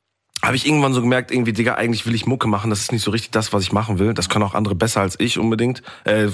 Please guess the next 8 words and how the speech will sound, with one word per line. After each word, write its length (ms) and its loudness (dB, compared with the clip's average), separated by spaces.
wahrscheinlich. 600 0
Und 180 0
deswegen 340 0
will 80 2
ich 120 -2
eigentlich 220 0
Mucke 220 0
machen. 320 0